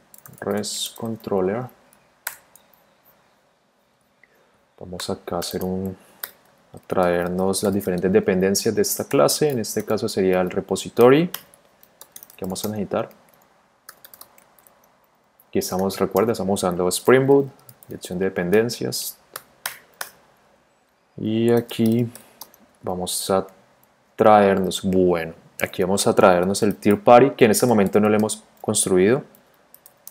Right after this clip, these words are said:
Third party service. Third party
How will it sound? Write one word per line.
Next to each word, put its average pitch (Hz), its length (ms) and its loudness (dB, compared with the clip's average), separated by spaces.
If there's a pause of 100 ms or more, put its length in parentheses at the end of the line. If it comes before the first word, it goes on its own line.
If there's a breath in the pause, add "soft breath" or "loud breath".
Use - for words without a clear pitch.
Third - 180 -10
party 98 320 0
service. - 800 0 (1700)
Third 98 480 -2 (600)
party 95 440 -2